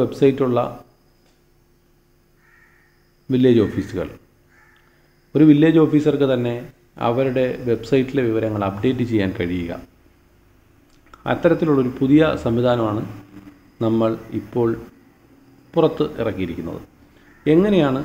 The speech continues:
ഒരു village ഓഫീസിലെ വിവരങ്ങൾ അപ്ഡേറ്റ് ചെയ്യുന്നത് എന്ന് നമുക്കൊന്ന് നോക്കാം. ഇത്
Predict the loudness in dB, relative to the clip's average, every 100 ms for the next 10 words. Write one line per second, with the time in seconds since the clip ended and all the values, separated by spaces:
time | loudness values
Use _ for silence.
0 | -2 0 2 2 2 2 0 -2 -2 -2
1 | 0 0 0 -2 0 0 2 0 -2 -6
2 | -10 -6 -2 -2 -2 -2 -4 -4 -8 -18
3 | _ -4 -4 -6 -16 _ _ _ _ _
4 | _ 0